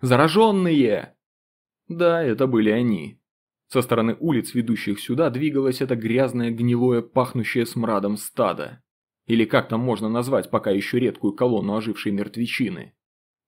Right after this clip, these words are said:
Гражданские, попытавшиеся было броситься кто куда, были аккуратно сжаты с двух сторон и оттеснены за порядки готовившихся к обороне бойцов. Башенка бронетранспортёра повернулась, и боевая машина выдвинулась вперёд,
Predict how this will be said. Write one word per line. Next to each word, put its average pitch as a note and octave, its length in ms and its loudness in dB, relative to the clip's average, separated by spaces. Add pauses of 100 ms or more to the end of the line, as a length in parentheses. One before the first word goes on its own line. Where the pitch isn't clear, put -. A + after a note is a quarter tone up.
(120)
Гражданские, D3+ 560 0
попытавшиеся D3+ 640 -2
было C#3+ 180 0
броситься D#3 480 0
кто - 160 -6
куда, F#2 400 -4 (380)
были E3+ 240 4
аккуратно E3+ 560 2
сжаты B2+ 360 2
с A2+ 80 -4
двух A#2 220 -4
сторон B2 560 0 (160)
и C#3+ 140 4
оттеснены E3+ 760 0
за D#3 140 0
порядки C#3 420 0
готовившихся B2+ 880 0
к - 80 -6
обороне A2 400 2
бойцов. G#2+ 640 -2 (680)
Башенка A#2 480 2
бронетранспортёра A2+ 920 0
повернулась, A#2 640 0 (180)
и F3+ 100 0
боевая E3 400 2
машина D#3+ 360 -2
выдвинулась A#2 500 0
вперёд, C3+ 500 0